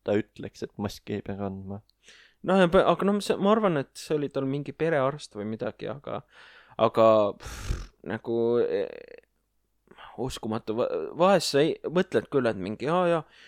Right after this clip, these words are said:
Speaker 2: kõik Eestis mingid, ma ei tea, arstid või mis iganes, politseinik, või kõik on mingid targad. Ja siis sa r-, satudki reaalselt mingi tauni otsa, kes, äh, sulle mingi horoskoobi põhjal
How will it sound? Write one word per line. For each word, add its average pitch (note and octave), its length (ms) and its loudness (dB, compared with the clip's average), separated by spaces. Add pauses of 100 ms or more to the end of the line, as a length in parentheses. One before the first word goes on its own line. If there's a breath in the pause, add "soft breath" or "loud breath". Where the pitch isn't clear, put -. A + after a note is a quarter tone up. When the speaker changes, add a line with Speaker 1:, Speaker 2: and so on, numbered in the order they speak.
(220 soft breath)
Speaker 2:
kõik - 400 -2
Eestis E3+ 520 -2
mingid, A#2 260 -4
ma A#2+ 120 -2
ei A2+ 40 -4
tea, A#2 120 0
arstid C#3 560 0
või B2 160 -4
mis B2 160 -6
iganes, B2 400 -6
politseinik, D3 640 0
või F3 200 0
kõik G3+ 300 -2
on C#3+ 140 2
mingid C3 240 -2
targad. E3 380 0 (280 soft breath)
Ja C#3+ 140 -10
siis D#3+ 140 -8
sa D3 240 4
r-, - 240 -4
satudki - 560 -4
reaalselt A2+ 420 -2
mingi B2 220 -12
tauni A#2 400 -2
otsa, - 340 -8
kes, - 220 -14 (120)
äh, C3+ 220 -10 (580 soft breath)
sulle A2 480 0
mingi G#2+ 520 -2
horoskoobi A#2 720 2
põhjal G#2+ 400 0